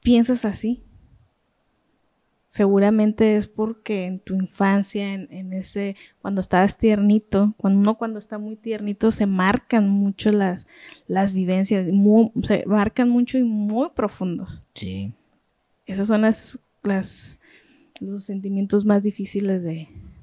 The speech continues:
Speaker 1: de, de tranquilizar, así que te relajas y avanzas.
Speaker 2: Ujú.
Speaker 1: Y ya se, empiezas a hacer las cosas desde el disfrute, que al final es eso.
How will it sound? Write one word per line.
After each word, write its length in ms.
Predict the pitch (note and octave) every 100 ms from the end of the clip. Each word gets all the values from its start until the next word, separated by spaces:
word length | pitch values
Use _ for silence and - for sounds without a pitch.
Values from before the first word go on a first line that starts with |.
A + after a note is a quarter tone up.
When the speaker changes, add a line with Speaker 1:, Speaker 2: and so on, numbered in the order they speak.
| _ _
Speaker 1:
de, 140 | F#3+ F3+ _
de 100 | F3+
tranquilizar, 680 | - F3+ F#3 F3+ F3 G#3 G#3
así 200 | G3+ F#3+
que 260 | - F#3+ _ _ _ _ _ _ _ _ -
te 80 |
relajas 760 | G#3 F3+ E3+ F#3 A#3+ C4+ - - - - - - - - _ _ _ -
y 120 | G#3
avanzas. 760 | G3+ E3 G3 - - - - - F#2 F#2 _
Speaker 2:
Ujú. 520 | F2+ F2+ F#2 G2 G#2 - _
Speaker 1:
Y 200 | G#3+ G3+
ya 160 | G3
se, 140 | G3 G3+
empiezas 460 | G#3+ G#3 G3+ A#3
a 300 | C4 B3 C#4+ D4+ _ _ _
hacer 300 | F#3+ G3+ G3
las 180 | G#3+ B3
cosas 500 | - A#3 B3 B3+ - _ _
desde 240 | G3 F#3 F3+
el 100 | E3+
disfrute, 580 | F3 - - - - -
que 80 | G3
al 60 |
final 460 | - F#3+ F#3 F#3+ G#3+ - - - - _ _ _ _
es 220 | - G3 G3+
eso. 300 | G3 G3+